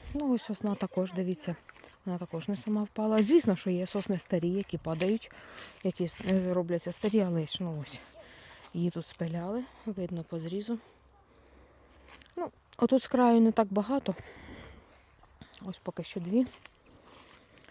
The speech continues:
Тут до війни така на-, така, м, затівалася велика, велике будівництво. Котеджі там посеред лісу. Виробили лісу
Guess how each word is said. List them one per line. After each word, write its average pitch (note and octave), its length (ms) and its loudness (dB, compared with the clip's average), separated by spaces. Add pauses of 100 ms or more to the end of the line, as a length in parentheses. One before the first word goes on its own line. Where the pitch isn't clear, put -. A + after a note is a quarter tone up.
(140)
Тут - 260 2
до G#3 180 8
війни G3 440 6 (380)
така F#3+ 240 2
на-, F#3+ 120 8
така, G3 580 4 (360)
м, F#3+ 340 6
затівалася F#3+ 800 6
велика, F#3 440 0 (180)
велике G3 420 4
будівництво. F#3+ 680 6 (640)
Котеджі G#3 440 10
там F3+ 180 6
посеред F#3 400 6
лісу. F3+ 340 4 (520)
Виробили F3+ 560 10
лісу A3 380 8